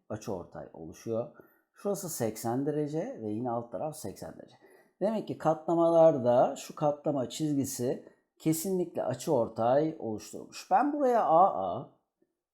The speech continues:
buraya da B B diyorum. Şimdi sayın arkadaşlarım, yukarıdaki üçgenden,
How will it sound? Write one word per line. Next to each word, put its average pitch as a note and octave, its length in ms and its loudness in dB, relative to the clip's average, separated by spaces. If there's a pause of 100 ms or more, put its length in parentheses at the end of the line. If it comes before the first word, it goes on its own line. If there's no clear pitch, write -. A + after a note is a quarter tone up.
buraya F#3 280 0
da C3 160 -2
B C#3+ 280 2
B A#2 360 -2 (260)
diyorum. G#2 500 -2 (500)
Şimdi C#4+ 200 -6
sayın F#3+ 240 -2
arkadaşlarım, B2 720 -2 (240)
yukarıdaki A3+ 640 0
üçgenden, D#3+ 800 -2